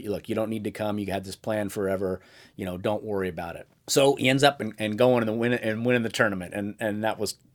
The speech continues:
awesome. Obviously, he, he didn't handle it initially how he should. You know, this is just my opinion, nobody else's. You know, did he deserve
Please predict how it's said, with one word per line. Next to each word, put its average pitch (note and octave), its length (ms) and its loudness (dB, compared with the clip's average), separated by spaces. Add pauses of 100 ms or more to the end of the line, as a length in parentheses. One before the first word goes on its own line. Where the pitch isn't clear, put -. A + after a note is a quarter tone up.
(160)
awesome. G#2 460 4 (1000)
Obviously, D3 840 6
he, A#2 240 -6 (320)
he B2 160 -2
didn't C3+ 220 6
handle B2 400 2
it A#2 80 4
initially G#2 680 0
how G#2+ 240 2
he G#2+ 160 -6
should. E2+ 440 -4 (260)
You A#2+ 80 -6
know, G2+ 160 -2
this B2 240 4
is A#2 160 -4
just - 480 2
my A#2+ 260 2
opinion, G#2+ 400 -2
nobody A2+ 380 2
else's. G#2 420 -2 (380)
You A#2+ 140 -4
know, G#2 240 -4 (680)
did C#3+ 160 6
he C3+ 220 4
deserve B2+ 720 4